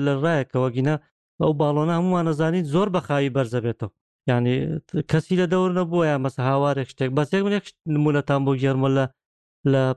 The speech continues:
پارکی ئازادی لە تەقریبەن دە ساڵێک لەمەوە پێش، ئە، یەکێک لە یاریەکانە وەکو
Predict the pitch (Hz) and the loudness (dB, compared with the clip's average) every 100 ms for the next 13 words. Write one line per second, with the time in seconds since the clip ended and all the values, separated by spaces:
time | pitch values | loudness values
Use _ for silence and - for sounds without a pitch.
0 | - 180 175 175 160 147 147 143 190 190 | -2 -2 0 0 0 2 0 0 -2 -4
1 | _ - 147 135 139 139 139 - _ _ | _ -4 -2 0 0 0 -2 -8 _ _
2 | - 135 - 160 156 131 139 127 175 170 | -6 -4 -2 0 0 0 -2 0 0 0
3 | 147 170 170 156 151 135 - _ _ 147 | 0 0 0 0 -2 -2 -8 _ _ 0
4 | 131 131 160 170 175 151 143 139 139 139 | 2 0 0 -2 -2 0 2 2 2 0
5 | 170 175 156 151 160 160 | 0 0 0 0 0 -2